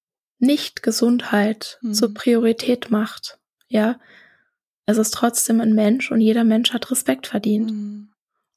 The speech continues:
Speaker 1: Und das Problem ist, ne, wir machen ganz viele ungesunde Dinge.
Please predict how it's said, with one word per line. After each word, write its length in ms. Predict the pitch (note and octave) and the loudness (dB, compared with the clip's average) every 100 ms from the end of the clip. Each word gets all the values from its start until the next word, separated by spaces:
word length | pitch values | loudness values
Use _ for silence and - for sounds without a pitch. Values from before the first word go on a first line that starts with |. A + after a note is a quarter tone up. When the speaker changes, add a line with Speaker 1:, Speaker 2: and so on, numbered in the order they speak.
| _ | _
Speaker 1:
Und 320 | A3 A3 A3+ A3 - - - _ _ _ _ | 2 4 2 -2 -16 -20 -20 _ _ _ _
das 160 | A3+ - | -4 -2
Problem 420 | A#3 A3 A3+ A#3+ | -2 2 2 2
ist, 320 | C4 - - | -2 -6 -4
ne, 140 | A#3+ C4 | -4 0
wir 80 | A#3+ | 0
machen 340 | A#3+ - C4 | 0 -2 -2
ganz 280 | C4 B3+ - | 0 -2 -4
viele 380 | - D#4 F4+ - | 0 0 0 0
ungesunde 680 | A3+ A3+ A3+ - G#3 G#3 | 0 2 0 0 0 0
Dinge. 500 | G3+ G3+ G#3 G3+ G#3+ | 0 0 2 0 -2